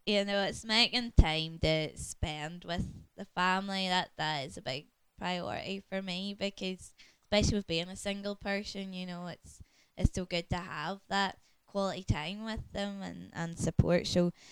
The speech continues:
um, so I have Saturdays as my day off, and I try to just really protect <laughs> those days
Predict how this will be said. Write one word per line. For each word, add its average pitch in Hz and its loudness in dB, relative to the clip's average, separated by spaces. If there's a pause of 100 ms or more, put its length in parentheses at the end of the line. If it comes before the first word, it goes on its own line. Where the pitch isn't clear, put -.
(260)
um, 180 -2 (300)
so 185 -10 (140)
I 170 0
have 202 -2
Saturdays 226 2
as 233 -2
my 233 0
day 214 0
off, 214 -2
and 196 -4
I 185 -6
try 190 0
to 185 -2
just - -8 (180)
really 175 -2
protect - 0
<laughs> - 12
those 202 0 (440)
days 175 2